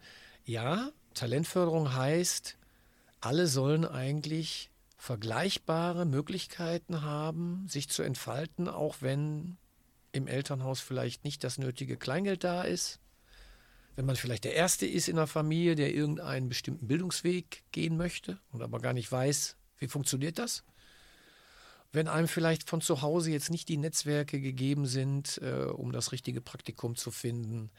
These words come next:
um jemanden zu finden, der einen ins Ausland schickt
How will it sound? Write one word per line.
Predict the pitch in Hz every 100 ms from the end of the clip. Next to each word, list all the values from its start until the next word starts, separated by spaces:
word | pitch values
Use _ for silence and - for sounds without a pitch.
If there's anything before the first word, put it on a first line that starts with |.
| - - - - _ -
um | 131
jemanden | 117 120 120
zu | - 120
finden, | - 120 117
der | 117 117
einen | 117
ins | 113 -
Ausland | 127 - 113 110 107 - _ - - -
schickt | - - 127 - -